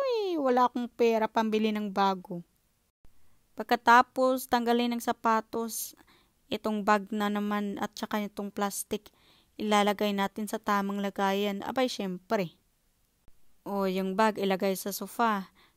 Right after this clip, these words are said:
yung plastic ilagay sa lamesa. Very good. Ay, oo nga din pala, guys, nakalimutan kong sabihin sa inyo. Isang buwan kaming titira dito sa Uzbekistan. Kaya kung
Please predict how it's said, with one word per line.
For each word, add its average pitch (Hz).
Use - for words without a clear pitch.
yung 202
plastic 214
ilagay 196
sa 214
lamesa. 208
Very 185
good. 175
Ay, 202
oo 214
nga 220
din 220
pala, 214
guys, 202
nakalimutan 202
kong 202
sabihin 196
sa 185
inyo. 180
Isang 214
buwan 208
kaming 208
titira 202
dito 190
sa 196
Uzbekistan. 190
Kaya 208
kung 208